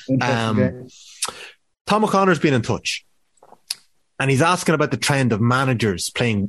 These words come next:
Speaker 2: forwards as wing backs already this year. He spotted it a couple of times. Niall Scully wearing seven, Sean Bugler playing wing back, Amy Mackin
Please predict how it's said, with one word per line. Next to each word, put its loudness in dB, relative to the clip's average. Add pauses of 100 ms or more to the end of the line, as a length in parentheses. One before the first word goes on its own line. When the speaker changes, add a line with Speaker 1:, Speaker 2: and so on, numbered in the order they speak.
Speaker 2:
forwards 2
as 0
wing 2
backs -2
already 2
this 2
year. 4
He -2
spotted 0
it 2
a 0
couple 0
of -2
times. -2 (220)
Niall 2
Scully 2
wearing 4
seven, 0 (200)
Sean 2
Bugler 2
playing 0
wing 2
back, -2 (380)
Amy 0
Mackin 0